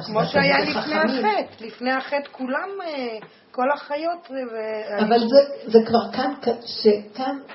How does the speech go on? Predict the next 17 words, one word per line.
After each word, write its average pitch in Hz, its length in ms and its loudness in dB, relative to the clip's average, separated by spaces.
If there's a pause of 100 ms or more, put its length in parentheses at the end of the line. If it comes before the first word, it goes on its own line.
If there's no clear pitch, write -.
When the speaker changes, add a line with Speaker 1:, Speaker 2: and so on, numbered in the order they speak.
(140)
Speaker 2:
כתוב 220 320 -2
שהחיות - 1500 -8
בעצמן 226 560 -2
שהתקלקלו 214 800 2
אחרי 208 240 -2
האדם 220 320 0
הראשון, 202 400 -2 (180)
כל 254 240 0
הבריאה 180 280 -2
התקלקלה. - 500 -8 (520)
גם 254 240 2
הם, 277 320 4
בתוך 277 380 2
קלקוליהם, 294 880 2 (100)
עתידים 220 420 -2
לומר 185 280 -8
שירה. 165 320 -10